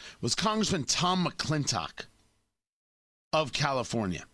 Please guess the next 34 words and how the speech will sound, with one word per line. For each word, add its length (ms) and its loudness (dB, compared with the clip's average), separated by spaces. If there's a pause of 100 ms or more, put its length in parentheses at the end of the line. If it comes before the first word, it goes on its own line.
(1040)
You, 300 2
you, 220 2
you 200 4
heard 300 2
the 80 0
people 280 0
like 160 0
Tlaib, 420 0
but 100 -8
you 80 -2
didn't 200 0
hear 160 0
people 320 -2
like 200 0
him 300 -4 (1120)
who, 340 0 (760)
uh, 40 0
you 120 2
know, 60 4
when 120 2
I 40 2
lived 260 0
in 100 2
California, 680 0
nice 300 2
enough 220 -2
dude, 280 0
but 60 2
I 80 2
didn't 200 0
think 160 0
much 360 0
of 80 -2
him. 300 -2